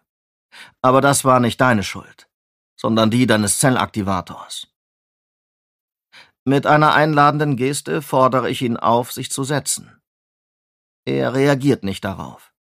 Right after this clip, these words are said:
Meine Kabine im Oberdeck des Phoenix ist alles andere als geräumig. Das Fernraumschiff verfügt nicht über das großzügige Platzangebot eines terranischen Flaggschiffs.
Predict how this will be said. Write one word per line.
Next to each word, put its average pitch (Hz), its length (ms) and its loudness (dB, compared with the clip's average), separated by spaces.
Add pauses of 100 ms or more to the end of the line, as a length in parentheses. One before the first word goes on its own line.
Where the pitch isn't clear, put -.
(1160)
Meine 131 340 4
Kabine 139 520 2
im 113 100 2
Oberdeck 113 480 2
des 113 180 -4
Phoenix 135 540 -6
ist - 200 -8
alles 110 260 2
andere 117 320 2
als 98 220 -2
geräumig. 107 680 -4 (760)
Das - 180 -4
Fernraumschiff 147 680 2
verfügt 139 380 -4
nicht 139 240 -2
über 123 200 0
das 117 200 0
großzügige 117 680 -2
Platzangebot 120 840 -2
eines 107 240 -2
terranischen 113 560 0
Flaggschiffs. - 680 -8